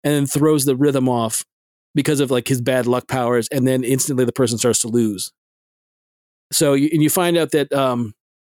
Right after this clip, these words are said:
Alec Baldwin basically has had him in house because he owes him money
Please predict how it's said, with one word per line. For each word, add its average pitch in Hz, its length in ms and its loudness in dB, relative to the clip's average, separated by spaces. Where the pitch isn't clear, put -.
Alec 151 260 -2
Baldwin 139 380 0
basically 139 280 0
has 123 180 0
had 131 220 0
him 131 120 0
in 120 120 0
house 131 340 0
because 123 380 0
he 123 200 2
owes 127 240 2
him 123 120 0
money 123 480 0